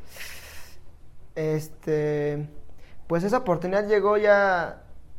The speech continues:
como un año antes de que yo debutara. Yo ya me decía a mi entrenador, que es Alberto Segura, que ya estaba listo. O sea, llevaba, no hice muchas peleas amateur,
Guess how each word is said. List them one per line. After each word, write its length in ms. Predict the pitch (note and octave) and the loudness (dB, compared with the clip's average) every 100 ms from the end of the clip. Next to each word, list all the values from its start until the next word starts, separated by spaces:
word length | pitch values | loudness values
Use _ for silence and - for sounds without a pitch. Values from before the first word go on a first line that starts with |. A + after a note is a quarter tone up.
| - - | -14 -10
como 220 | - D#3 E3 | -6 -4 -2
un 120 | G3 | 0
año 180 | G3+ G3+ | 2 0
antes 220 | G3+ F#3+ | 0 -2
de 100 | F3+ | -2
que 100 | D3+ | 0
yo 80 | E3 | 0
debutara. 540 | E3+ C#3+ E3 D#3 C3+ - - - - - - - - - | 0 -4 -2 -2 -2 -10 -16 -14 -14 -14 -14 -16 -16 -8
Yo 120 | D#3+ | -2
ya 540 | D#3+ E3 E3+ D#3+ D3 C3+ | 4 8 8 6 0 -2
me 100 | C#3+ | -4
decía 440 | D3 D3+ E3+ D#3+ | -4 2 4 4
a 40 | D3+ | 2
mi 80 | D3 | -2
entrenador, 360 | D3 D3 D#3 | -6 -6 -6
que 60 | D#3+ | -4
es 60 | |
Alberto 240 | D#3+ D#3 D#3 | -4 -4 -4
Segura, 380 | D3 D#3 F#3+ - - - - - - - - | -2 0 0 -2 -12 -12 -12 -12 -14 -14 -8
que 100 | D3 | 0
ya 80 | D#3+ | 4
estaba 260 | E3 G3 | 8 10
listo. 540 | F#3 G#3 G#3+ G3+ G3 - - - - | 10 6 4 2 2 -6 -18 -20 -10
O 20 | - | 2
sea, 100 | F3+ | 6
llevaba, 360 | G#3 G3+ G3+ F#3+ E3 - | 10 10 10 8 4 -4
no 300 | G3 A3 A#3+ | 0 4 4
hice 200 | A#3 B3 | 6 4
muchas 240 | A#3 B3 | 4 0
peleas 460 | B3 - F3+ F3 F#3+ | -2 -4 4 4 4
amateur, 480 | F#3+ D#3 G3 C4+ | 2 0 0 -2